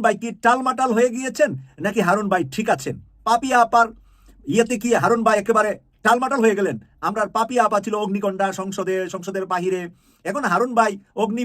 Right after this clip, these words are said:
পুরুষ হতে গিয়ে টালমাটাল কথাবার্তা বলছেন বলে আমার কাছে মনে হচ্ছে, এবং এগুলা বিএনপির জন্য ক্ষতিকর কথা বলে আমি মনে করছি। যারা প্রিয় বিএনপির নেতাকর্মী আছেন, যারা আমাদের চ্যানেলটা সবসময় দেখেন, আমাদের চ্যানেলে অতিথি হিসাবে কথা বলেন,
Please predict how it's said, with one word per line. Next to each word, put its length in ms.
পুরুষ 280
হতে 180
গিয়ে 200
টালমাটাল 440
কথাবার্তা 460
বলছেন 300
বলে 120
আমার 200
কাছে 180
মনে 140
হচ্ছে, 220
এবং 100
এগুলা 200
বিএনপির 360
জন্য 120
ক্ষতিকর 440
কথা 180
বলে 120
আমি 180
মনে 180
করছি। 280
যারা 220
প্রিয় 180
বিএনপির 480
নেতাকর্মী 440
আছেন, 220
যারা 160
আমাদের 280
চ্যানেলটা 300
সবসময় 360
দেখেন, 200
আমাদের 220
চ্যানেলে 280
অতিথি 240
হিসাবে 260
কথা 200
বলেন, 180